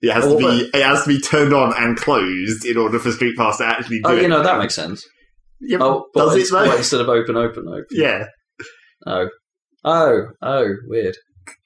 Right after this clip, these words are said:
Speaker 1: It's not been very clear on that fact.
Speaker 2: That, that would
Speaker 1: And
Speaker 2: be,
Speaker 1: then, and then it
Speaker 2: that would
Speaker 1: also
Speaker 2: be kinda dumb.
Speaker 1: it also doesn't help that they have their other system that's like Spot Pass, which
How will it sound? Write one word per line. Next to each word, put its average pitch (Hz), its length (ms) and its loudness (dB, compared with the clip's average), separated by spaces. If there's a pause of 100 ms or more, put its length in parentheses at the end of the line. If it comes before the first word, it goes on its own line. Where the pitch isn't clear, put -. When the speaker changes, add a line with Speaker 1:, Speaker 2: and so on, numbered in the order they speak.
(380)
Speaker 1:
It's 139 120 -4
not 165 200 2
been 156 160 2
very 143 240 2
clear 156 280 4
on 98 80 -4
that 87 200 -6
fact. 104 540 -4 (400)
Speaker 2:
That, 143 140 0
that 147 100 2
would 151 80 2
Speaker 1:
And 147 80 2
Speaker 2:
be, 156 80 4
Speaker 1:
then, 147 100 0
and 143 100 -8 (180)
then 180 80 4
it 160 60 4
Speaker 2:
that 160 120 4
would 180 100 6
Speaker 1:
also 165 240 4
Speaker 2:
be 147 60 -2
kinda 127 220 0
dumb. 104 320 0
Speaker 1:
it - 20 0
also 175 320 4
doesn't 156 260 2
help 147 240 0
that 131 160 -8
they 135 140 2
have 139 240 2
their 135 180 2
other 135 200 2
system 131 400 -2
that's 123 180 -2
like 117 220 -2
Spot - 440 0
Pass, 101 480 0
which 135 440 -4